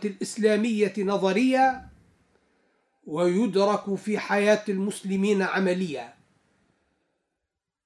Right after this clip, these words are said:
فإذا كان الناس في الأوضاع الدينية الأخرى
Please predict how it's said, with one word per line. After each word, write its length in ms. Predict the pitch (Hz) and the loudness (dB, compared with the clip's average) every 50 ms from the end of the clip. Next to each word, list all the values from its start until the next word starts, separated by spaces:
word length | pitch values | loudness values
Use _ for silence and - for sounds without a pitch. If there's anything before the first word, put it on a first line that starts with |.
| _ _ _ _ _ _ _ _ _ _ _ _ _ _ _ _ _ _ _ _ _ _ _ _ _ _ _ _ _ | _ _ _ _ _ _ _ _ _ _ _ _ _ _ _ _ _ _ _ _ _ _ _ _ _ _ _ _ _
فإذا 480 | - 240 247 277 285 269 302 311 302 | 2 4 8 10 10 10 10 8 8
كان 460 | 302 - - 320 320 311 311 302 302 | 8 6 8 8 8 10 8 8 8
الناس 400 | 302 294 285 302 311 285 - - | 8 8 6 8 6 6 6 4
في 180 | 285 226 - 262 | 0 0 2 0
الأوضاع 680 | 294 - - 233 269 277 262 190 208 247 277 269 - | -2 0 2 4 4 4 4 4 6 8 8 8 6
الدينية 640 | 247 208 170 151 220 254 262 254 269 262 262 254 208 - | 2 0 -2 0 2 4 4 6 4 4 4 2 0 0
الأخرى 540 | 262 - 247 - - 180 165 147 143 - | -2 -4 -4 -6 -4 -6 -6 -6 -8 -12